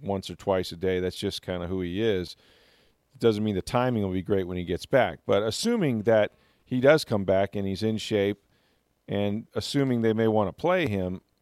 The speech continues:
um, after the Monday night game against the Steelers, the next time that Winston can play in an N F L game will be at Chicago on September thirtieth. So he's got a ways to go, but I will say this about him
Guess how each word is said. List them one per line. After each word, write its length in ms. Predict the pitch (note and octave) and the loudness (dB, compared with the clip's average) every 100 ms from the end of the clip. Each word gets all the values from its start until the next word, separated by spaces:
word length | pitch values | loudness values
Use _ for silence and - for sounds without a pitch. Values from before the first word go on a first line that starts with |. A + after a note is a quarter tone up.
| - | -4
um, 460 | G2+ F#2+ F#2 F2+ D#2+ | 0 0 0 -4 -6
after 280 | G#2+ G#2+ - | -4 -4 -2
the 80 | G2 | -2
Monday 260 | G#2 A2 | 0 0
night 260 | G#2 C3 D3+ | 0 -2 -2
game 240 | G#2+ G2 | -4 -4
against 260 | F#2 G2 - | -2 -4 -6
the 80 | - | -8
Steelers, 580 | - D3+ C#3+ F#2+ F2 - _ _ _ - | -8 -4 -2 -2 -4 -10 _ _ _ -8
the 80 | G#2+ | 0
next 260 | D3 E3 | 0 0
time 400 | - D#3 B2+ A#2 - - | 0 2 2 -2 -8 -2
that 240 | A2 G#2 | -2 0
Winston 440 | A#2+ A#2+ - G#2 | -2 -4 -4 -8
can 340 | G2+ F3 G3+ G#3+ | -6 -4 -4 -4
play 340 | - G#2+ F#2+ | -2 0 0
in 100 | F#2+ | -2
an 100 | F#2 | -4
N 60 | F#2 | -6
F 120 | F#2 | -4
L 120 | G2 | -4
game 380 | F2 F#2 F2+ F#2+ - _ _ - | -4 -6 -6 -8 -12 _ _ -10
will 120 | G2+ | -2
be 180 | G#2+ A2 | 2 4
at 140 | A#2 | 2
Chicago 840 | - A2+ - B2 A#2 G2 F#2 F2+ - _ _ _ | 0 -4 0 2 2 2 0 -2 -8 _ _ _
on 180 | A2+ G#2+ | -4 -2
September 580 | - G#2+ - A2+ G2+ G2 | 0 -2 0 -4 -2 -4
thirtieth. 540 | F2 G#2+ F#2+ D#2+ B1 | -2 0 0 -2 -8
So 400 | - - G2+ F#2 - _ _ _ _ | -6 0 2 2 -2 _ _ _ _
he's 200 | D3 D3 | -4 4
got 180 | F#3+ | 6
a 60 | G3 | 6
ways 260 | F3+ F3 - | 6 4 2
to 80 | D#3+ | 4
go, 460 | B2+ A2 G#2+ A2+ _ _ A2+ | 6 8 6 0 _ _ -14
but 160 | B2+ B2 | -2 4
I 100 | C3+ | 6
will 160 | D#3+ E3 | 6 4
say 220 | - D#3 | 2 2
this 240 | C#3+ B2 | 4 2
about 340 | A#2 A2+ A2+ G#2+ | 2 6 6 4
him 440 | A2+ A2 G#2+ A2+ | 2 0 -2 -8